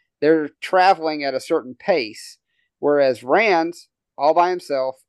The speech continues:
I doubt he's doing much sleeping. Uh, and so I think he's probably, you know, m-, marching on into the night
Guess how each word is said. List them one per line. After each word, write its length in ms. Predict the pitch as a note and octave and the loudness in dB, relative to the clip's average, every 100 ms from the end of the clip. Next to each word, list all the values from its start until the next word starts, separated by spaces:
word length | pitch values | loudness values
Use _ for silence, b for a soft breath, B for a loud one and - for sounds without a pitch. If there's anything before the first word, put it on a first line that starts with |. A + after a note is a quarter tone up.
| _ | _
I 140 | C#3 C3+ | -8 -6
doubt 360 | C3 F3 G3 - | 2 4 4 0
he's 200 | D#3+ C3+ | -8 -6
doing 300 | D#3+ D#3+ D3+ | -6 -4 -4
much 240 | D3 - | -6 -6
sleeping. 520 | - C#3+ A2 G#2+ C3 - _ _ _ _ _ _ _ _ _ - | -8 -8 -8 -10 -12 -16 _ _ _ _ _ _ _ _ _ -16
Uh, 300 | B2 A#2 A2 - | -12 -10 -12 -12
and 180 | C#3 C3+ | -12 -4
so 200 | D3+ C#3 | 0 0
I 160 | C3+ | 0
think 260 | D3+ F3+ E3+ | 0 0 -2
he's 220 | - F3+ | -10 -14
probably, 840 | _ F3+ F3+ E3 D3 D#3 D3 C#3+ - _ _ _ _ _ | _ 2 2 -2 -6 -6 -6 -10 -14 _ _ _ _ _
you 120 | D3 B2+ | -12 -8
know, 220 | B2 B2 | -10 -10
m-, 100 | D3 - - | -18 -20 -8
marching 640 | D3 D#3+ D#3+ E3 D#3 D3+ | -2 -2 0 -4 -4 -6
on 400 | D3 D3+ D3 C#3+ | -6 -4 -4 -8
into 300 | C#3+ D3+ D#3 | -8 -10 -10
the 100 | C3 | -10
night 380 | B2 D3 E3+ - | -4 0 0 -2